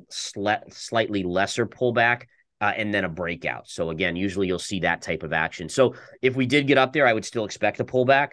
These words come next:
but it would be a shallow pullback, maybe nineteen hundred, maybe eighteen seventy-five before that next leg up. I still think that, that gold in terms of risks is probably the, the lesser of the risky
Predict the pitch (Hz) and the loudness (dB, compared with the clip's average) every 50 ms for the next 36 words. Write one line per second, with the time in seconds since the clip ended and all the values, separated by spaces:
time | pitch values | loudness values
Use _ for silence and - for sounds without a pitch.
0 | _ _ - _ _ _ 110 107 104 - - - 110 104 104 104 117 107 90 107 | _ _ -20 _ _ _ 2 2 2 0 -4 -6 -6 -6 -2 -2 -2 0 2 2
1 | 101 92 - - - 113 104 101 101 101 104 101 - - 104 98 98 98 98 95 | 2 2 2 2 2 2 4 4 4 4 2 0 0 -2 -2 0 0 0 0 0
2 | 101 104 104 95 101 95 92 92 92 90 - - 98 85 90 123 143 139 127 123 | 0 -2 0 0 -2 -2 0 -2 -2 -4 -4 -6 -6 -4 0 2 2 2 4 4
3 | 120 107 95 92 87 90 85 - 87 90 82 - - 90 85 80 - 98 90 80 | 4 4 2 0 -2 -2 -4 -6 -6 -8 -8 -8 -10 -10 -10 -4 0 0 0 0
4 | 82 80 80 78 - 107 104 101 92 87 85 - - - _ _ _ _ 101 95 | -2 -6 -8 -4 0 4 4 6 6 4 2 -2 -8 -18 _ _ _ _ -8 -8
5 | - - 85 90 90 95 95 87 82 90 87 85 82 - - 87 82 80 78 87 | -6 -6 -2 -2 0 0 0 -2 -2 -4 -6 -6 -8 -8 -8 -6 -6 -4 0 0
6 | 92 92 90 95 110 113 - - 131 135 127 123 127 117 110 107 95 101 95 87 | 0 2 2 2 0 0 0 0 2 2 2 2 0 -2 -2 -2 0 -2 -2 -2
7 | - - _ _ _ - - _ 107 98 87 85 80 98 104 110 110 113 117 107 | -2 -6 _ _ _ -18 -8 _ -4 -4 -4 -4 -4 -2 0 2 2 2 2 0
8 | 98 92 - 113 107 101 92 95 85 78 82 80 87 101 107 123 131 131 - - | -2 -2 -4 -6 -6 -6 -6 -8 -8 -8 -8 -6 -2 0 2 2 0 -2 -6 -8
9 | - - - - - - _ _ _ _ _ _ _ 107 110 92 - - - 107 | -8 -10 -10 -10 -12 -16 _ _ _ _ _ _ _ -8 -8 -6 -6 -2 0 2
10 | 107 101 98 92 98 95 90 90 87 - 87 78 90 87 80 87 95 104 104 - | 2 2 0 0 -2 -2 -2 -4 -6 -8 -6 -6 -6 -4 -2 -2 -2 -2 -2 -4
11 | - 110 101 101 98 92 85 92 95 92 90 80 76 80 90 104 104 - - - | -6 -4 -2 -2 -2 -2 -2 -2 -2 -2 -2 -4 -8 -6 -6 -4 -4 -4 -6 -8
12 | 104 98 95 92 90 | -6 -6 -6 -6 -8